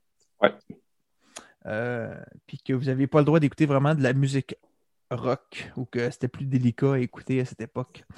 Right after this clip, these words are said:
Speaker 2: Donc,
Speaker 1: On
Speaker 2: je
Speaker 1: se,
Speaker 2: suis
Speaker 1: on se cachait, mettons.
Speaker 2: <laughs> Est-ce que le premier groupe que t'as écouté était Black Sabbath ?
Speaker 1: <laughs> Non. Non. Les premiers groupes de musique rock, je pense, c'était Metallica,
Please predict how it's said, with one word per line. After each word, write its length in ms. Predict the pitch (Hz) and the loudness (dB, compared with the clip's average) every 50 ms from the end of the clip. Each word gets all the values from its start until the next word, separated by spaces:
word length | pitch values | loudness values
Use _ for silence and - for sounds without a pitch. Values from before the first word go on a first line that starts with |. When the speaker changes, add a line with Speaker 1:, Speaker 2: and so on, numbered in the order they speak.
| - - _ | -20 -20 _
Speaker 2:
Donc, 340 | - 131 143 151 - - 160 - 147 | 4 6 6 6 4 2 -2 4 10
Speaker 1:
On 100 | 127 113 | 10 10
Speaker 2:
je 60 | 147 135 | 10 10
Speaker 1:
se, 60 | - | 6
Speaker 2:
suis 160 | - 175 190 | 4 6 10
Speaker 1:
on 120 | 120 117 | 10 10
se 100 | 113 - | 10 10
cachait, 380 | - 143 117 - - 131 120 113 | 10 8 8 10 10 10 10 10
mettons. 260 | 101 92 - 95 87 - _ _ - | 8 4 0 -2 -4 -4 _ _ -2
Speaker 2:
<laughs> 220 | 151 - - - 185 190 151 123 - 180 185 156 - | -2 -2 6 8 10 10 10 8 4 -2 -8 0 4
Est-ce 180 | - 147 - - | 4 4 4 6
que 80 | 254 | 4
le 160 | 277 269 208 165 | 8 8 8 8
premier 220 | 160 196 202 202 | 8 8 6 6
groupe 200 | 160 175 220 208 - | 6 6 4 6 6
que 80 | 190 | 4
t'as 120 | 180 - 170 | 6 6 4
écouté 280 | 160 - - 220 208 180 | 2 2 0 4 4 4
était 260 | - - 180 165 151 | 4 6 4 4 4
Black 380 | 131 127 165 175 180 175 - | 4 6 6 6 6 4 -2
Sabbath ? 640 | - - 180 160 170 170 196 226 - - - - - _ _ _ _ _ _ _ _ _ _ _ _ _ _ _ - | 4 6 6 8 8 8 6 4 4 2 -8 -20 -20 _ _ _ _ _ _ _ _ _ _ _ _ _ _ _ 8
Speaker 1:
<laughs> 40 | 131 143 - - - - - - - - - - - - - - - - - - - - - 156 - - 156 - - - 151 147 - - - - 123 - - - - - - - - _ | 10 10 10 8 2 -4 -6 -10 -12 -14 -16 -20 -20 -20 -20 -18 -6 6 6 6 6 6 0 0 4 4 4 4 4 2 2 2 2 4 2 4 4 2 2 -4 -10 -12 -12 -14 -4 _
Non. 300 | 110 113 139 180 - - _ - _ _ _ _ _ _ _ _ - - | 8 10 10 10 10 6 _ -18 _ _ _ _ _ _ _ _ -16 -8
Non. 340 | 104 101 107 120 135 139 - | -6 0 2 2 2 2 2
Les 120 | 113 104 98 | -2 -4 -2
premiers 300 | - 110 117 127 131 127 | 2 4 6 8 8 10
groupes 180 | 120 139 147 135 | 8 8 8 8
de 60 | 123 | 8
musique 320 | 120 120 120 123 117 - - | 8 8 6 6 6 6 6
rock, 200 | 127 135 147 143 - | 8 8 8 8 4
je 60 | - | 0
pense, 260 | - 123 131 135 - | 2 2 4 4 2
c'était 260 | - 104 - - 110 104 | 0 0 4 4 4 4
Metallica, 500 | 104 95 - 104 95 90 80 - 104 | 4 4 4 2 2 2 -2 -2 -2